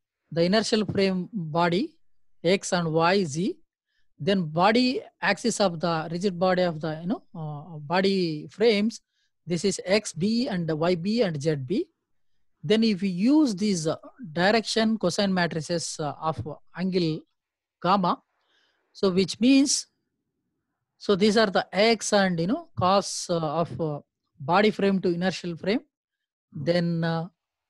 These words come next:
uh, cos, cos of body frame, these are the X, Y, Z. So X, Y, Z directions.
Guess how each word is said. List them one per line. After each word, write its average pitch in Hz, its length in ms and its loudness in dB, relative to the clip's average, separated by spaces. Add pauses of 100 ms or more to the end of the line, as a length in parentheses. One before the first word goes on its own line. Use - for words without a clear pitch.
(340)
uh, 156 240 0
cos, - 420 0 (240)
cos 180 280 2
of 180 180 4 (120)
body 180 300 0
frame, 180 540 -4
these 185 240 -4
are 208 100 4
the 165 220 -2
X, 220 420 0
Y, 185 400 0
Z. 165 340 -4 (960)
So - 160 -4
X, 190 280 2
Y, 185 180 4
Z 170 220 -2
directions. 170 640 0